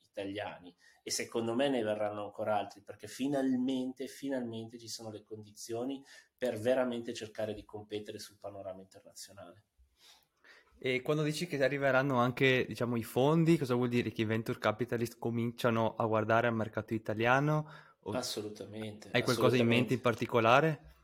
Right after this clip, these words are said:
Speaker 1: Guarda, c'è un dettaglio molto semplice. L'Italia tra tutti i paesi europei è quello ancora un po' più indietro sul ter-, su, per quanto riguarda gli investimenti in società, eh, eh, in startup,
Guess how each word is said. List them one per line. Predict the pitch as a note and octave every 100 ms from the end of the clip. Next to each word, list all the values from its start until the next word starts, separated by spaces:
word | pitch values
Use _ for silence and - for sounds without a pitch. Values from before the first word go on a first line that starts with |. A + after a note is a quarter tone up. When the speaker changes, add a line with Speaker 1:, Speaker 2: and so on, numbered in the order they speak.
| _ _ _
Speaker 1:
Guarda, | C3+ C3 A2
c'è | G#2+ B2+
un | B2
dettaglio | A#2+ C#3 C3+ B2
molto | A2 G#2+ G#2+
semplice. | - F#2+ - - G#2+
L'Italia | G#2+ G#2 D3 C#3+
tra | - G#2+
tutti | C3 - A2
i |
paesi | - A2 G#2+ G2+ F#2 F2+ F2 F2 E2 -
europei | G#2+ G#2 G2+ B2+ D3
è | -
quello | - A2+ A2 G#2+
ancora | G#2+ - - D3+ C#3
un | A2
po' | G#2+ A2+
più | - G#2
indietro | G2 G2+ F2 G#2
sul | G2 - F#2+
ter-, | G2+ G2 G2 -
su, | - G2+ G2 F#2+
per | - -
quanto | G#2 -
riguarda | G#2 G2+ G#2 G#2 G2+
gli | G2
investimenti | G#2 G2 G2 - - G#2 G2+ G2 G2 F#2+ - G2 G2 -
in | G#2 G2 F#2+
società, | - F#2+ - _ G2
eh, | F#2+
eh, | - F#2+ E2+ D#2+ F2 D#2 D2+ C#2+ C#2+ -
in | G#2
startup, | - - F#2 - E2+ D#2 - G2